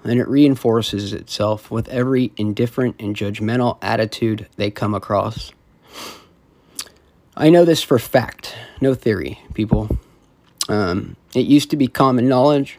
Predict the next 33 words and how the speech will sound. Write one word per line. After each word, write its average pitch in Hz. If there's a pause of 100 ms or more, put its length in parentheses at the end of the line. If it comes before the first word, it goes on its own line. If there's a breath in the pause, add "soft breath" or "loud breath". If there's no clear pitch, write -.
and 127
was 120
a 117
concern 127
of 98
the 113
community. 127 (640 soft breath)
Now 113
we 110
rely 107
on 104
the -
state. - (680)
And 104
how's 123
that 117
working 104
for 104
ya? 55 (300)
<clears throat> 131 (1200 loud breath)
The -
state 185
seems 127
to 131
relieve 143
us 143
all 160
of 127
our 120
communal 113
responsibility. 120 (340 soft breath)
The 120
homeless? 202